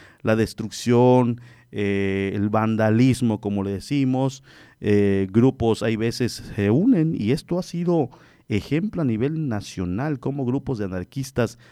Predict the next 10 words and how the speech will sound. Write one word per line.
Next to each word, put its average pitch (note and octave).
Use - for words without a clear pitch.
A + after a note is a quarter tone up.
se G#2+
unen A3+
a F3
los A2
movimientos A2+
solamente D#3+
con A#2
el G2+
propósito C3+
de A#2+